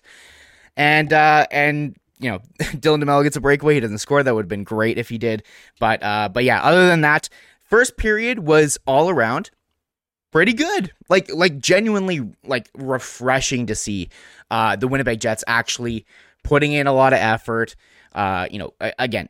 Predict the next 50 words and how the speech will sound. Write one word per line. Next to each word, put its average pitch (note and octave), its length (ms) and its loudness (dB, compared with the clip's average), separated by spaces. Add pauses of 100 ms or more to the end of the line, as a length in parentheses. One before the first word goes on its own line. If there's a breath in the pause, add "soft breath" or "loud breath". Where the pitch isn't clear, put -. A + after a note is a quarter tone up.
i-, - 100 -14 (200)
there, C#3+ 520 4 (160)
you E3 140 -2
could E3+ 160 2
just F#3+ 260 0
tell, A2+ 260 2
like, G#2 160 -6
I, F#2 400 -2
I, C3+ 60 -2
um, D3 120 -2
it's - 160 -4
hard F#3 160 0
to G3 60 -6
put D#3+ 200 -4
into D#3 180 -6
words A2+ 360 -2
exactly A2+ 400 -4
what G2+ 280 -2
it G2 220 -4
was, G2 360 -6 (320 loud breath)
but C3+ 100 -4
you C#3 120 2
could C#3 140 -4
just C3+ 200 -4
tell A#2+ 280 2
that A2+ 240 -2 (240 soft breath)
something D#3 360 -2
felt C3 340 0
different A#2 420 -4 (360)
at A2+ 220 -2
that G#2+ 200 -2
moment. E2+ 400 -12 (300 soft breath)
Uh, G#2+ 320 0
we C3+ 100 -6
go F#3+ 160 2
into G#3 160 0
break, D3 360 2
and B2 500 0
like C3 140 -2
I - 40 -2
said, F2+ 320 -8
the, A2+ 120 -4
the A2 120 -10
Jets D3 240 -2
were B2+ 120 -6
feeding D3+ 340 -6
off C#3 180 0
of C3+ 100 -2
the B2+ 60 -2
momentum A2+ 560 -2